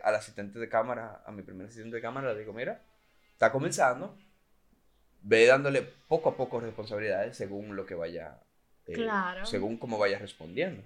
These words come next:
Speaker 2: Claro.
Speaker 1: Y hay gente que a-, al, en ese mismo proyecto ya yo le tiro la cámara a confianza. Y hay otra gente que conmigo no vuelve a trabajar.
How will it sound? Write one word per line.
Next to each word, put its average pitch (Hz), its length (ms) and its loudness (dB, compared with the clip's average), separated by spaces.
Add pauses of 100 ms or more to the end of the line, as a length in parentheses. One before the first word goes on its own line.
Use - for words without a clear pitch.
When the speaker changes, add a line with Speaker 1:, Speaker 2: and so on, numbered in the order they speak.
(220)
Speaker 2:
Claro. 202 220 -4
Speaker 1:
Y - 40 2
hay 90 120 4
gente 131 300 -2
que 147 180 0
a-, 117 80 4
al, 113 480 -6
en 113 160 -6
ese 120 180 -4
mismo 143 240 -4
proyecto 143 360 -4
ya 123 120 -2
yo 123 140 -4
le 120 80 -8
tiro 113 180 -4
la 107 140 -4
cámara 104 560 -6
a 98 100 -12
confianza. 143 540 -4 (260)
Y - 60 -2
hay 95 80 2
otra 101 200 0
gente 143 240 -8
que 104 280 -8
conmigo 98 300 -8
no 151 100 -8
vuelve 87 180 -12
a - 40 -20
trabajar. 160 320 -16